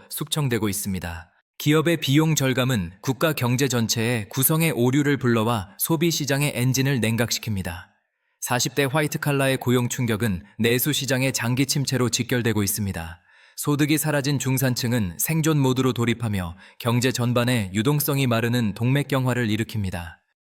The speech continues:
거시 경제적 관점에서 화이트 칼라의 몰락은 국가 복지를 지탱하던 세수 기반의 약화를 의미합니다. 기업의 이익은 늘어나지만 가계로의 낙수 효과는 차단되어 부의 편중이 국가 재정 건전성을 위협하고 있습니다.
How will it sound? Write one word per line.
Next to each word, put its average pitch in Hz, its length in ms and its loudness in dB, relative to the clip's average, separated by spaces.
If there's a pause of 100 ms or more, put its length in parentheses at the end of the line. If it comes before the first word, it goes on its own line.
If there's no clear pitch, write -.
(140)
거시 123 300 2
경제적 147 480 0
관점에서 120 800 -2
화이트 165 300 -2
칼라의 143 380 0
몰락은 107 640 0
국가 131 320 -2
복지를 139 480 0
지탱하던 120 580 0
세수 160 380 -2
기반의 127 400 0
약화를 123 480 0
의미합니다. 95 800 0 (340)
기업의 135 460 2
이익은 135 340 4
늘어나지만 104 800 0
가계로의 131 520 0
낙수 113 320 -2
효과는 123 440 0
차단되어 110 720 -2 (160)
부의 127 300 2
편중이 113 640 -2
국가 123 360 -2
재정 120 360 -2
건전성을 117 760 0
위협하고 120 460 0
있습니다. 92 640 -4